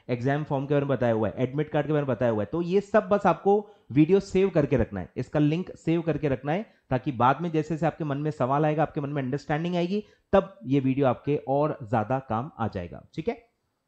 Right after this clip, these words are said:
चलिए, फिर इसमें जो डेट्स हैं प्री एग्जाम और ओडीओपी के,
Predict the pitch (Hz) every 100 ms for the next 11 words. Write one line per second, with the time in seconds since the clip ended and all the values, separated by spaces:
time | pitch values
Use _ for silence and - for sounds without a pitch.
0 | _ _ _ - - 139 87 - _ _
1 | _ _ _ _ _ _ _ _ _ _
2 | _ - 262 - 233 262 269 220 - _
3 | _ _ _ - - - _ _ _ -
4 | 185 135 180 202 - 117 87 - _ _
5 | _ _ 156 185 165 135 156 156 135 131
6 | 135 107 123 180